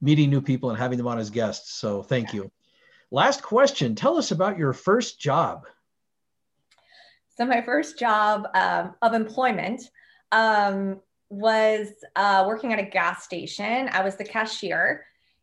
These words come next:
Speaker 2: And so when people bought gas, they would, um, go through me. And if they bought food and drink, they would go through me. And one of my favorite perks of that job was being able to eat the candy while I was on the job. It, it was a perk and I was allowed to, so it was fun.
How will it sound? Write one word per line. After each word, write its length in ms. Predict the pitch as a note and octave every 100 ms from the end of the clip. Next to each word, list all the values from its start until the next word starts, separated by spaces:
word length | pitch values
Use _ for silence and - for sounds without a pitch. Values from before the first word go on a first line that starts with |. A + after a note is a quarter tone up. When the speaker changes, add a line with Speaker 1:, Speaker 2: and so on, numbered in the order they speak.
| _
Speaker 2:
And 420 | G#3+ G#3+ G3+ G#3 G3+
so 560 | A3+ A3 G#3 G#3 G3+
when 180 | G#3+ G#3
people 280 | G#3 A3 G#3+
bought 260 | G#3 G3 -
gas, 420 | F#3+ F3 F#3+ C#4+ - -
they 260 | G3 G3+ F#3+
would, 520 | F#3+ F#3+ G3 F#3+ F#3 -
um, 600 | F#3+ F3+ F3 F3 F3+ F#3+ _ _ - _ - F#3
go 180 | G#3+ G#3
through 240 | C#4 C#4
me. 360 | F#3+ E3+ C#4+ - _ G#3
And 480 | G#3 G3+ G3 G3
if 80 | G3
they 80 | G#3
bought 240 | G3 F#3+
food 200 | A3+ A3
and 80 | G#3
drink, 240 | G3 F#3+ F#3+
they 100 | F#3
would 140 | F3+
go 120 | F#3
through 240 | F#3 F#3 F3
me. 180 | E3+
And 200 | E3+ E3+
one 140 | G3 G3
of 40 |
my 100 | F#3+
favorite 380 | F#3+ G3+ G#3+ G#3+
perks 440 | A3 G#3+ G#3+ - -
of 80 | F#3
that 180 | F3+ F#3+
job 360 | F3+ F3+ F3
was 360 | F#3 F3+ F3 F3+
being 160 | F#3+ F#3
able 140 | F3+
to 80 | -
eat 140 | F#3+
the 60 | -
candy 560 | - F3 E3+ E3+ E3+ -
while 200 | F3+ E3+
I 60 |
was 100 | E3+
on 100 | F3
the 60 | E3+
job. 360 | - E3+ E3 -
It, 220 | G#3 - - A3
it 140 | A3
was 140 | G#3 G#3
a 40 |
perk 320 | - A3 A3+
and 80 | G#3+
I 60 | F#3+
was 100 | F#3+
allowed 320 | F3+ E3+ E3+
to, 240 | F3+ E3+
so 360 | E3+ F#3+ F3 F#3
it 60 | G3+
was 160 | F#3+ -
fun. 280 | E3+ E3+